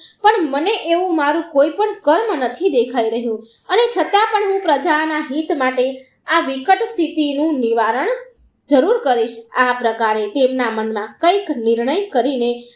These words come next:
રાજા તેમની સેના અને મંત્રીઓ સાથે લઈને જંગલ તરફ નીકળી પડ્યા. જંગલમાં અનેક ઋષિ મુનિઓના આશ્રમમાં થઈને જતા ગયા અને અંતે મહાન રાજા માંધાતા મહાન તપસ્વી ઋષિ અંગીરાના આશ્રમમાં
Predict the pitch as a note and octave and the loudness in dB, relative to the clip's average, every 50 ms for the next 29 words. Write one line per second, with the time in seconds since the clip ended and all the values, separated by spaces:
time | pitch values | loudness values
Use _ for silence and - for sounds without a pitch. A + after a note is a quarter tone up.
0 | - _ - C#4+ D#4 E4+ F4+ A4+ A#4 A4+ A4+ A4+ G4+ E4 D#4+ D#4+ E4 E4+ F4 F#4 | -14 _ 2 2 4 4 2 0 0 -2 -2 -2 -2 -2 -2 -2 -2 -2 -2 -2
1 | - E4 B3 B3+ C4+ E4 F4+ F4+ - - B3+ A#3+ A#3+ A#3+ A#3+ A#3+ A#3+ B3 B3 - | 0 2 2 2 2 0 -4 -4 -4 -4 -2 -2 -2 0 0 0 -2 -2 -2 0
2 | F4 F#4+ G4 G4+ G4+ G4+ F4 D4 D4 D4+ E4 D#4+ D#4 D#4 D#4 - - - _ _ | 0 2 2 2 0 0 0 0 0 0 -2 -2 -2 -2 -6 -10 -18 -20 _ _
3 | - D4+ E4+ F4+ G4 G#4 F#4 D#4 C4 A#3 A#3+ C#4 F#4 G#4 - C#4 A#3 A3 B3+ F4 | 0 2 2 2 0 0 0 0 -2 0 0 0 0 0 0 0 0 0 0 -2
4 | F4 - - B3 A#3 A#3 A#3 B3 A#3+ A3 A3 A3 A3+ G#3+ G#3+ G#3+ G#3 G3+ - - | -2 -4 -6 -2 -2 0 0 0 0 0 -2 -4 -6 -4 -4 -4 -6 -6 -10 -18
5 | - - _ _ - - G4 G#4+ A4 A4 A4 A4+ A#4 G#4 G#4+ G#4 F#4+ - C4+ D4+ | -20 -20 _ _ 0 2 2 4 4 4 2 2 2 0 -2 -2 -2 -2 0 0
6 | D4+ D#4+ F4+ F4+ E4+ C4+ A#3+ B3+ C4 D4 C#4+ C4+ B3+ B3 A#3+ A#3+ B3 B3 B3+ B3+ | 0 0 0 -2 -2 -2 -2 -2 -2 -4 -2 -2 -2 -2 -2 0 0 0 0 0
7 | B3+ B3+ B3+ _ _ _ _ _ - B3 C#4+ F4+ D#4+ - C#4 A#3+ A#3 A#3+ B3 D#4 | -4 -6 -10 _ _ _ _ _ -4 0 2 2 2 2 -2 -2 -2 0 0 0
8 | E4 F4+ F4 E4+ E4 E4+ E4+ E4+ E4+ E4+ D4+ B3 B3 B3 B3+ C4 B3+ B3+ A#3+ G3+ | 0 0 -2 -2 -2 0 -2 -2 -2 0 0 0 0 0 -2 -2 -2 -2 -4 -2
9 | A#3 C4 C4+ C4+ B3+ B3 A#3+ A#3+ A#3+ A#3+ B3 - - _ _ - D#4+ F#4 A4 G#4+ | 0 0 0 0 0 0 0 0 -2 -2 -6 -12 -20 _ _ -4 0 2 2 2
10 | - D4 C#4+ C#4 C#4+ C#4+ G4 G4+ G#4 F4 C4+ B3 C#4+ C4 D4 D#4 F#4 G4+ G4+ F4+ | 2 0 0 0 0 0 0 2 2 0 0 -2 -2 0 0 0 2 0 0 0
11 | D4+ B3+ A3+ A#3 C4+ D4 C#4 C4 B3 A3 G#3 A#3+ C4 D#4+ E4 D#4+ D4+ D4 C#4+ C#4+ | 0 0 0 0 0 -2 -2 -2 -2 -2 -2 0 0 0 0 2 0 -2 -2 -6
12 | - - _ _ _ - B3 C4 D#4 D#4 F#4+ G4+ G#4+ G#4+ G4+ - D#4+ D4+ D4+ D4+ | -10 -16 _ _ _ -2 0 0 2 2 2 2 2 0 0 0 -2 2 2 0
13 | D4+ D4+ - E4 D#4+ D4+ D4 D4+ - E4+ - - C4+ C4+ C4 C4+ D4+ D4 C#4+ D4 | 0 0 0 0 0 0 -2 -2 -2 -2 -2 -2 -2 -2 0 2 2 2 2 0
14 | D#4+ - - A#3 A#3+ A#3 A#3 A#3 A#3 A#3 A#3+ C4 D4+ F#4+ | -2 -4 -4 -4 -4 -2 -4 -4 -2 -2 -2 0 0 0